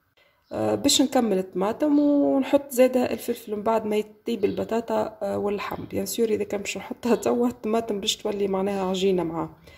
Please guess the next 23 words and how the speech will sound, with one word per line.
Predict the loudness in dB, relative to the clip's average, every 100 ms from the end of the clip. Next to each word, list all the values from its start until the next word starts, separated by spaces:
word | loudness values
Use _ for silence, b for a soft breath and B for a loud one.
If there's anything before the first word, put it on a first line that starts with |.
| B B B B B
ما | 0
حاجتناش | 0 2 4 2 2
حاجتنا | 0 0 0 0
بها | 4 4 4 0 -2
تبقى | -6 -2 -2
معناها | 0 0 0 -2
تطيب | -2 -2 0
ومن | 0 0 0
طون | 2 2
معناها | 4 2
تبقى | 2 -2 -2
شاده | 0 0 0 2
روحها | 0 -2 -2 -2
الطماطم. | -4 -4 -4 -6 -16 -20 B B B B B -4
حاسين | -2 0 -2 -2
تو | -2
نرجع | 0 2 0
لكم | -2 -4
من | -4
بعد | -4 -4 -4
ان | -4
شاء | -6 -6
الله. | -12